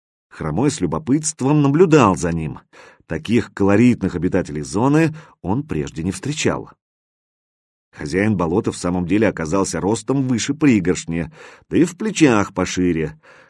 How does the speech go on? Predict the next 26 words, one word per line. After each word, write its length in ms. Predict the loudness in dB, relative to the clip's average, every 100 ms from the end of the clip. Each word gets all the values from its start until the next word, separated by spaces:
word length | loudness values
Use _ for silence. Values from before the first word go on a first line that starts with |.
| -12
С 100 | -6
головы 300 | -2 0 0
до 100 | 0
ног 220 | -2 -2
его 180 | -2 -2
окутывал 480 | -2 -2 0 0 0
плащ, 720 | -2 0 2 0 -2 -4 -8 -18 -20
живописно 600 | -6 -2 -2 0 -2 -2
заляпанный 500 | -4 -2 -2 -2 -6
грязью 640 | -4 -2 0 0 0 0 -2 _ _
и 100 | 2
разрисованный 720 | 2 0 -4 -4 -2 0 0
странными 580 | -2 -4 -2 0 0 0
символами. 800 | 0 0 2 2 -2 -8 -10 -14 _ _ _ _ _ _ _ _ -2
Кое-где 680 | 0 0 -4 2 2 2 -4 -20 _
на 120 | -4
балахон 420 | -2 -2 -2 0
нашиты 400 | 0 -2 -2 0
пробитые 460 | -2 -4 -4 0 0
гильзы, 720 | 0 2 2 2 -2 -4 -6 -10 -2
косточки, 760 | 0 0 -2 -10 -6 -4 -4 -6 _
перья, 680 | 2 6 6 4 -2 -4 -10 -20 _
всё 240 | -6 -2 0
перемазанное 680 | 0 0 0 0 2 4
болотной 440 | 2 2 -2 -2 -4
тиной. 540 | -4 -4 -4 -8 -18